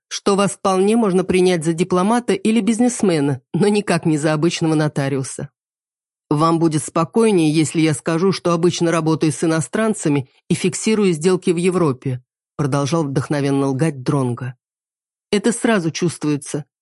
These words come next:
кивнула Далвида. «Будете что-нибудь пить? Кофе, коньяк, чай?» «Ничего,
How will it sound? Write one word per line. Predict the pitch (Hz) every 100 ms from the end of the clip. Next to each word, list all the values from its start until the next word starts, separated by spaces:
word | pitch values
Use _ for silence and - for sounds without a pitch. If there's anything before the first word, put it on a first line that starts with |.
| _
кивнула | - 147 147 139
Далвида. | 135 143 139 131 123 131 _ _ _ _ -
«Будете | 202 175 302 311 262
что-нибудь | - 208 190 185 185
пить? | - 156 - _ _ _
Кофе, | - 196 190 240
коньяк, | 226 180 170 180 214
чай?» | - 190 190 208 _ _ _ _ _ _ _
«Ничего, | 151 160 165 190 175 135 127